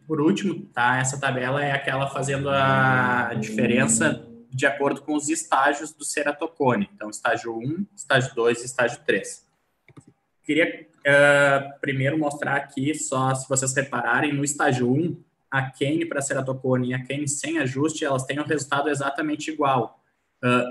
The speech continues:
isso, na verdade, é porque a, o ajuste na fórmula de Kane só começa a ocorrer quando a cerato-,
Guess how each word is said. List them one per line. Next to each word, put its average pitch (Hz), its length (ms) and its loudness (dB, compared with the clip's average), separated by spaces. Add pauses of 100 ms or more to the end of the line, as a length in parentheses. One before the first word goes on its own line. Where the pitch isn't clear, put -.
(140)
isso, 151 600 -4
na 135 140 0
verdade, 135 420 0
é 135 120 0
porque 143 380 -6
a, 143 400 -4
o 139 120 -2
ajuste 143 580 -2
na 143 160 0
fórmula 143 380 -4
de 135 100 -8
Kane 151 240 -6
só 151 220 -4
começa 151 580 -6
a 160 60 -4
ocorrer 147 640 -2 (160)
quando 160 160 -2
a 156 40 0
cerato-, 151 300 -6